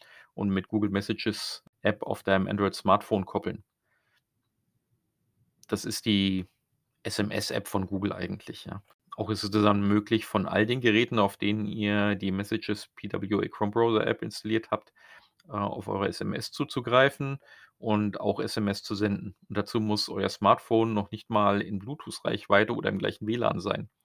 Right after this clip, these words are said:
Eine Datenverbindung des Smartphones übers Mobilfunknetz genügt, damit ihr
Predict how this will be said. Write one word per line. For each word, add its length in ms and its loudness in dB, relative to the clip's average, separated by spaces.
Eine 80 -8
Datenverbindung 960 4
des 100 -16
Smartphones 520 0
übers 260 -6
Mobilfunknetz 680 -8
genügt, 420 -4
damit 240 -6
ihr 340 0